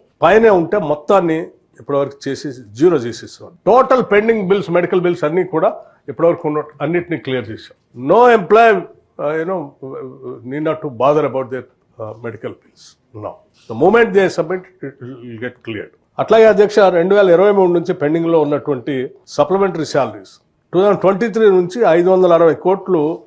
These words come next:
సప్లిమెంటరీ బిల్స్ ఎంప్లాయీస్ ఉంటే, టోటల్గా ఐదు వందల అరవై కోట్ల రూపాయలని సప్లిమెంటరీ శాలరీస్ అన్నిటిని కూడా,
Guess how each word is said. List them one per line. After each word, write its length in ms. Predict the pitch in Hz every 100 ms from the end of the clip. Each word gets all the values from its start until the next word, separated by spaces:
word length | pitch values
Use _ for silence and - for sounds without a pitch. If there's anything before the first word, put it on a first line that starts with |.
| _
సప్లిమెంటరీ 720 | 147 143 170 165 147 139 117 - _ _
బిల్స్ 440 | 117 104 151 156 127
ఎంప్లాయీస్ 520 | 123 135 143 123 123
ఉంటే, 420 | 117 117 196 247 - _ -
టోటల్గా 520 | 190 240 247 254 226
ఐదు 140 | 208
వందల 180 | 214 208
అరవై 260 | 196 196 185
కోట్ల 420 | - 190 185 190
రూపాయలని 540 | 175 170 180 185 202
సప్లిమెంటరీ 640 | 190 160 170 170 151 160 147
శాలరీస్ 440 | - 139 151 -
అన్నిటిని 340 | 135 139 - 120
కూడా, 320 | 127 208